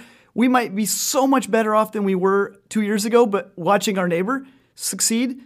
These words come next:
it makes us feel like crap and we get jealous and we want more. And so I think that group is getting it wrong. But here's another group that I think is getting it just as wrong. There's this other piece, it's about hoarding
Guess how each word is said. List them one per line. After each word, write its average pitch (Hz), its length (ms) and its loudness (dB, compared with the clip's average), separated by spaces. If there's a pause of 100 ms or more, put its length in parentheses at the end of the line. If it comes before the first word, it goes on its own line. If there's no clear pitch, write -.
(120)
it 175 100 -2
makes 208 240 0
us 214 160 0
feel 196 160 -2
like 170 140 2
crap 175 320 -2
and 160 100 -2
we 214 120 2
get 202 180 0
jealous 151 480 -4 (240)
and 170 100 -4
we 254 120 6
want 180 200 0
more. 135 300 -12 (1000)
And 170 140 -6
so 190 380 -2 (300)
I 180 60 2
think 220 280 -6
that 214 180 2
group 202 180 -2
is 180 80 -2
getting 180 220 0
it 156 80 -6
wrong. 151 380 -4 (460)
But 190 120 2
here's 302 180 0
another 240 240 2
group 233 260 -2
that 185 100 2
I 175 40 -2
think 190 200 0
is 160 80 -2
getting 190 220 0
it - 80 -10
just 165 260 -8
as 139 100 -8
wrong. 123 320 -8 (680)
There's 185 360 2
this 185 260 0
other 247 260 2
piece, 175 480 -6 (120)
it's 175 160 -6
about 175 240 -2
hoarding 185 540 -2